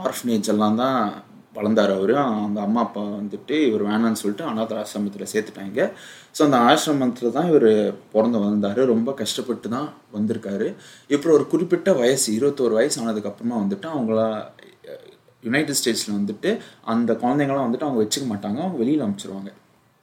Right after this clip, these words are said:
"நீங்க, நீங்க வளர்ந்துட்டீங்க, இதுக்கு மேல உங்களை எங்க பார்த்துக்க முடியாது, நீங்களே தான் உங்களை பார்த்துக்கணும்னு" சொல்லி அனுப்பிச்சிருவாங்க. So, இவர் அந்த டைம்ல வெளில வந்து ரொம்ப கஷ்டப்பட்டு இவரு வெயின் ஸ்டேட் யூனிவர்சிட்டியில வந்துட்டு இவர் வந்துட்டு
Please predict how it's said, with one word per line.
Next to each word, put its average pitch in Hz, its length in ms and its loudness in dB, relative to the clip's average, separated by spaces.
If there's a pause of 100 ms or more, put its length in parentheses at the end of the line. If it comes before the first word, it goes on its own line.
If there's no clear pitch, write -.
(240)
"நீங்க, 117 460 4
நீங்க 107 560 2 (340)
வளர்ந்துட்டீங்க, 127 680 0
இதுக்கு 123 260 -2
மேல 127 120 -2
உங்களை 110 320 0
எங்க 110 320 -4
பார்த்துக்க 113 160 -2
முடியாது, 113 280 0
நீங்களே 117 300 0
தான் 113 100 -4
உங்களை 107 260 -6
பார்த்துக்கணும்னு" 107 240 -4
சொல்லி 101 220 -8
அனுப்பிச்சிருவாங்க. 101 640 -6 (380)
So, 165 160 4
இவர் 156 140 8
அந்த 131 200 2
டைம்ல 151 260 2
வெளில 131 180 4
வந்து 135 300 0
ரொம்ப 135 240 0
கஷ்டப்பட்டு 110 800 -4 (280)
இவரு 151 520 4 (100)
வெயின் 190 380 8
ஸ்டேட் - 500 2 (180)
யூனிவர்சிட்டியில 117 580 0
வந்துட்டு 101 640 -2 (100)
இவர் 131 360 0
வந்துட்டு 123 200 -6